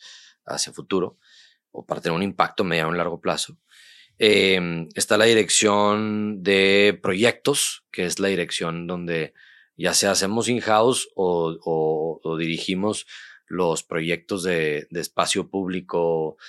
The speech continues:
de edificios o de mobiliario, por ejemplo, como estamos trabajando ahorita.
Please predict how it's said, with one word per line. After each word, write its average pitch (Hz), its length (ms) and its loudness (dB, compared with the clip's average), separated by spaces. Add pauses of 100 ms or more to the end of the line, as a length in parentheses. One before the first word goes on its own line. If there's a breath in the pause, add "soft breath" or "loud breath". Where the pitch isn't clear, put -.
(140)
de 87 100 -6
edificios 85 920 -2
o 90 80 0
de 90 60 0
mobiliario, 90 580 2
por 82 100 -14
ejemplo, 82 320 -12
como 82 160 -10
estamos 80 300 -6
trabajando 82 400 -4
ahorita. 85 420 -4